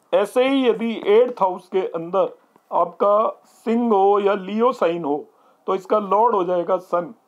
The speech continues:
तो यदि एट्थ हाउस का लॉर्ड सन हो तभी भी वो आपका मेलिफिक नहीं होता। तो एट्थ हाउस के तीन केसेस में मेलिफिक नहीं होंगे। एक तो लग्न लॉर्ड ही यदि एट्थ house lord हो जाए तो वो malefic नहीं होगा,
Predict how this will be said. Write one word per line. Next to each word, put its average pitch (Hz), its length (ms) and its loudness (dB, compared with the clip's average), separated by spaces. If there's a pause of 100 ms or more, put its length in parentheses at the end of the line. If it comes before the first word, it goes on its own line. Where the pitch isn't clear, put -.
(480)
तो 202 100 2
यदि 208 240 -2 (140)
एट्थ 240 280 2
हाउस 185 220 -2
का 190 160 0
लॉर्ड 190 360 -2
सन 220 360 -4
हो 196 220 -2
तभी 180 300 -8
भी 185 220 -14
वो 180 260 -4
आपका 190 420 -2
मेलिफिक 175 560 -10
नहीं 165 200 -14
होता। 151 280 -6 (500)
तो - 120 -6
एट्थ 226 280 2
हाउस 196 240 0
के 208 200 2
तीन 233 380 -6
केसेस 180 400 -6
में 202 220 -8
मेलिफिक 190 520 -8
नहीं 160 200 -12
होंगे। 135 340 -14 (380)
एक 190 220 -4
तो 214 100 0 (100)
लग्न 190 340 0
लॉर्ड 208 360 2
ही 214 240 -4
यदि 196 260 -6
एट्थ 196 240 -2
house 196 260 -4
lord 185 260 -2
हो 185 80 -4
जाए 190 220 -4
तो 175 120 -8
वो 175 200 -6
malefic 180 440 -8
नहीं 196 120 -12
होगा, 185 340 -4